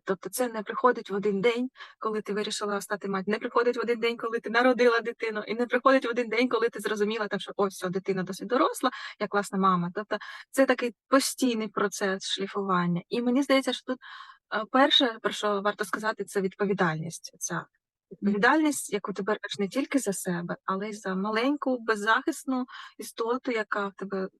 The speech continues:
Speaker 1: ну так, спочатку вона зовсім беззахисна і яка залежить абсолютно від тебе. От.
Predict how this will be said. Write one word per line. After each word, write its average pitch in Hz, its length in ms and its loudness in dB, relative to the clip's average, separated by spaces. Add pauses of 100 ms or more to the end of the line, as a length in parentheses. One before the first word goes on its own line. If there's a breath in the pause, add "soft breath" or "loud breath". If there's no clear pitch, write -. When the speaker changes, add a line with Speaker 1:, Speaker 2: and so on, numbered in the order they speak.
(200)
Speaker 1:
ну 320 120 0
так, 226 240 -2
спочатку - 420 -8
вона 208 160 -4
зовсім 233 440 -6
беззахисна 226 680 0
і 208 100 -8
яка 208 240 -6
залежить 208 420 -2
абсолютно 202 440 -6
від 196 180 -6
тебе. 180 300 -4 (640)
От. 190 320 -10